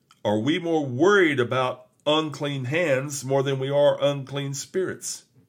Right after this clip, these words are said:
We can sanitize our hands, but what Jesus the Christ can do for us is cleanse our heart. We can pay attention to what we do that would harm us physically.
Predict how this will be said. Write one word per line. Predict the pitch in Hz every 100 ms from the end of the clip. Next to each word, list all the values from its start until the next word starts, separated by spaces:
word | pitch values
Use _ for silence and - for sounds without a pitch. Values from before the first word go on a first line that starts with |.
| _ _ _ _ _ _ _ _ _ _ _ _ _ _ -
We | 156 190
can | 156
sanitize | - 208 208 165 131 120 113
our | 104
hands, | - 170 147 92 101 107 - _ _ _ _ _ _ -
but | 143
what | 147 120
Jesus | 143 214 202 160
the | -
Christ | 139 - 190 190 180 -
can | - 127
do | 131 151
for | 139 131
us | 131
is | 120
cleanse | - 143 143 127
our | 113 98
heart. | - 180 135 - - - _ _ _ _ _ _
We | 120 196
can | 233 151 131 113 -
pay | 185
attention | 175 - 220 220 165
to | 131
what | 120 147 131 139
we | 139
do | 123 156 165
that | 147 135 123
would | 117
harm | 165 170 156
us | 139 120
physically. | - 170 190 135 120 80 73